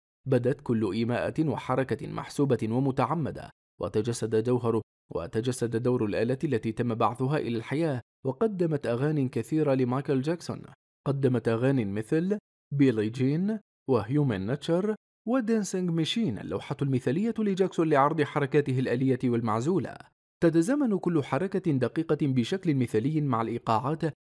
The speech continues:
مما يخلق تآزرا ساحرا بين الموسيقى ورقصته. أولًا وأخيرًا، المشي على سطح القمر. وقع الملايين في حب جاكسون في كل مرة ينزلق فيها للخلف ويقوم بالمشي على سطح القمر،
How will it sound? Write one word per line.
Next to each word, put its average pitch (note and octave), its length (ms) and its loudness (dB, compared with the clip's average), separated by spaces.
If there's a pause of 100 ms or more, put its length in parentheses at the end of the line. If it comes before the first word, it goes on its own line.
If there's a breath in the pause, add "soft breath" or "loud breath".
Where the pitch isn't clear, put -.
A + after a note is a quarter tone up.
(160)
مما C3+ 180 4
يخلق F3 480 2
تآزرا D3 520 2
ساحرا D3+ 420 0
بين E3 260 2
الموسيقى C#3+ 600 0
ورقصته. D#3+ 600 -2 (1200)
أولًا G#3+ 420 4
وأخيرًا، D3 600 0
المشي E3 380 -2
على C3+ 200 2
سطح - 280 -4
القمر. - 580 -4 (500)
وقع D#3 280 4
الملايين F#3 440 2
في F3 180 -4
حب E3+ 240 2
جاكسون C#3 380 2
في E3 140 -2
كل C3+ 260 2
مرة C3 300 2
ينزلق C3+ 560 2
فيها C#3 260 0
للخلف B2+ 400 0
ويقوم C3+ 500 4
بالمشي B2+ 360 0
على E3 200 2
سطح - 260 -6
القمر، D#3+ 420 -4